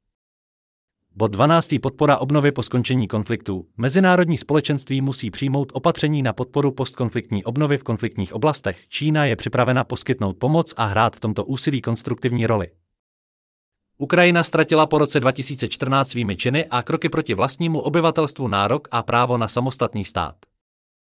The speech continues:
Čína v dokumentu zopakovala ruský požadavek z konce roku dva tisíce dvacet jedna na U S A a nato,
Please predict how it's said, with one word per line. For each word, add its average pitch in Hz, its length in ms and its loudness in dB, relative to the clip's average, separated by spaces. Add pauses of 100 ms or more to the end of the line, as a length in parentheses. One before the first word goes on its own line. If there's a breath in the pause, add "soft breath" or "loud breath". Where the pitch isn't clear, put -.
(280)
Čína 190 320 2
v 151 60 2
dokumentu 170 420 2
zopakovala 147 540 4
ruský 131 280 -2
požadavek 117 500 0
z - 60 -6
konce 127 260 -2
roku 117 180 -2
dva 104 160 -2
tisíce 143 400 -4
dvacet 113 340 -4
jedna 151 240 0
na 147 140 -2
U 156 120 0
S 170 140 -2
A 165 120 2
a 120 200 -2
nato, 160 300 0